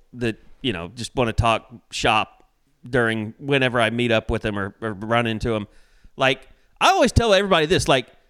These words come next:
the best thing for O U football is for Brent to succeed because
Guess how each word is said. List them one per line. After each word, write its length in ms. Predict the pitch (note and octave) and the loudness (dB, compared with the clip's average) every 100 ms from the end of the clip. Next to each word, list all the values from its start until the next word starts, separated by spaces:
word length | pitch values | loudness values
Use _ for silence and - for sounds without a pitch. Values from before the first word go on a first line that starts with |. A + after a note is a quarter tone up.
| - - - | -20 -20 -4
the 100 | C#3+ | -4
best 360 | A#2 F#3+ G#3+ - | 0 0 0 2
thing 200 | F#3+ E3 | 2 2
for 120 | E3 | 2
O 100 | D3+ | 4
U 140 | D#3 D3+ | 4 2
football 480 | D#3+ C#3+ C3+ B2 A2+ | 2 0 2 2 2
is 200 | D3 D#3 | 0 0
for 180 | - E3+ | 0 0
Brent 300 | G#2+ B2+ A2+ | 0 0 0
to 80 | A#2+ | -6
succeed 540 | B2+ - G#3 F3+ F#2+ | -6 -6 -6 -6 -4
because 500 | A#2+ C#3+ C3 A2 - | -2 0 0 -2 -10